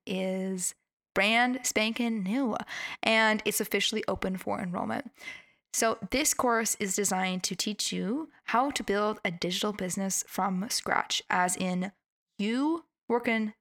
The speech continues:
by yourself with whatever time you have, Yep, even if that's just, like, a couple hours a week,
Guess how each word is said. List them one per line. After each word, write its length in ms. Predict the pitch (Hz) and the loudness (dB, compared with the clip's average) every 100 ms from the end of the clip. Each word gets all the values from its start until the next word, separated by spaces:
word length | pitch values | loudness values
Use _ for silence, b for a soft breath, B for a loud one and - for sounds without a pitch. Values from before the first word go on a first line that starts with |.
| - | 2
by 140 | 208 | 2
yourself 640 | 202 - 240 226 - - - | 2 2 4 4 2 -2 -2
with 260 | 196 185 - | -2 0 0
whatever 300 | 202 269 330 | 2 2 2
time 360 | 302 320 311 | 0 2 0
you 120 | 294 | 0
have, 500 | 254 311 226 170 - - B B _ - | 2 4 6 6 2 0 B B _ 0
Yep, 320 | 196 240 - 214 | 2 2 0 -2
even 280 | 226 262 | 0 2
if 140 | 269 262 | 0 2
that's 260 | 254 247 | 2 2
just, 260 | - 233 - | 0 0 2
like, 160 | 202 196 | 0 0
a 40 | |
couple 240 | 196 196 | -2 0
hours 380 | 214 190 196 190 | 4 6 4 2
a 40 | 190 | 0
week, 380 | 277 339 - | -2 -2 -8